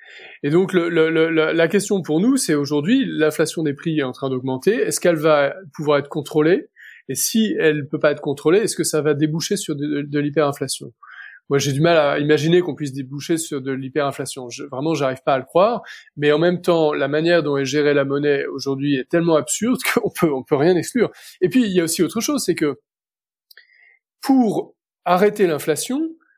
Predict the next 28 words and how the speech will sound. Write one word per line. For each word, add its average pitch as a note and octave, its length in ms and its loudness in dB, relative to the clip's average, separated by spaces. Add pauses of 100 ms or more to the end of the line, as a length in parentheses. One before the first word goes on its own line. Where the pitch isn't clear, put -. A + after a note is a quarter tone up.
(140)
des D#3 140 -2
prix, C#4+ 340 -2 (180)
il G3 120 -2
faut B3 120 -2
prendre A#3+ 220 -2
des F#3 120 4
mesures F3+ 540 0
extrêmement A#3 540 -2
douloureuses G3+ 480 2
d'un F3+ 140 4
point F3 140 0
de E3 40 -2
vue A3+ 140 -4
politique. G3+ 600 -2 (460)
Il - 80 -10
faut E3 220 0
augmenter A3+ 440 2
les G#3 140 2
taux F#3+ 140 0
d'intérêt D#3+ 640 2 (240)
très D#3+ 160 -4
fortement, E3 640 -4
et C#3 40 -8
ça, E3 220 2
ça C3 360 -2 (600)
anéantit G3+ 680 0
l'activité C#3 580 -4
économique, C#3 580 -6